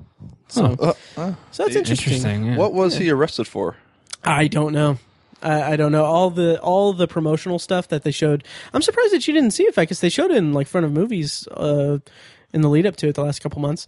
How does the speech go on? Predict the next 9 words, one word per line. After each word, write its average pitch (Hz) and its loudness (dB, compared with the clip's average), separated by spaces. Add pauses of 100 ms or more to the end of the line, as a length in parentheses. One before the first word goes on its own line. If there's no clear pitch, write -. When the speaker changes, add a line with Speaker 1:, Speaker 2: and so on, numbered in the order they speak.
Speaker 3:
Yeah, 220 2
that's, 147 2
Speaker 1:
But 180 2
it's 170 0
Speaker 3:
that's 202 -2
nuts, 226 2
'cause 147 0
that's, 175 0
Speaker 1:
Yeah. - -20